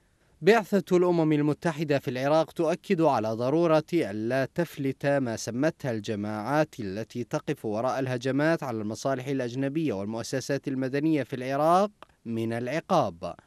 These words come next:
فالوضع في البلاد على الحقيقة يمكن وضعه في القائمة السوداء عالية الخطورة من الناحية الأمنية. وبالفعل بدأت ارتدادات استهداف مطار بغداد تظهر،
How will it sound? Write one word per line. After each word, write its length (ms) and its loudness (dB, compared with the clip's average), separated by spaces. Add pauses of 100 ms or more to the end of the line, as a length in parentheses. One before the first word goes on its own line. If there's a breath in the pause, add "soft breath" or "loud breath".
(480 soft breath)
فالوضع 640 0
في 140 -4
البلاد 440 -2
على 240 2
الحقيقة 760 0
يمكن 440 -4
وضعه 600 0
في 120 -4
القائمة 580 -2
السوداء 600 2
عالية 640 2
الخطورة 800 2
من 180 -6
الناحية 540 -6
الأمنية. 680 0 (460 soft breath)
وبالفعل 760 -2
بدأت 500 0
ارتدادات 760 -2
استهداف 580 -2
مطار 480 -2
بغداد 460 0 (100)
تظهر، 580 0